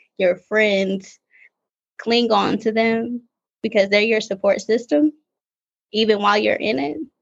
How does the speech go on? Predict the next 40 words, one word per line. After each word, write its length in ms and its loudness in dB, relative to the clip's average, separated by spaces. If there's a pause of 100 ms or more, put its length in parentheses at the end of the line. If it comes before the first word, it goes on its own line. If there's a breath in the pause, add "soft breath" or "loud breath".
(140)
And 120 -4
especially 480 0
when 180 -2
you 160 -6
leave, 520 -2 (840 soft breath)
don't 200 0
be 100 4
afraid 320 0
to 60 -4
go 80 0
on 160 -2
an 60 -2
apology 540 0
tour 380 2
if 220 -4
you 100 -4
have 300 -4
to. 340 -2 (720)
Do 280 -2
it. 880 2 (400 loud breath)
<laughs> 80 -14
Go 220 2
to 180 -2
therapy, 1000 -2 (240)
get 200 -8
your 160 2
healing 400 0
and 140 -4
do 140 -4
the 120 -2
work. 460 0 (680)
Um, 560 -2 (1200)
I 80 2
mean, 180 2
but 180 0
to 80 0
all 200 2
the 80 0
listeners 400 -4
who 280 -10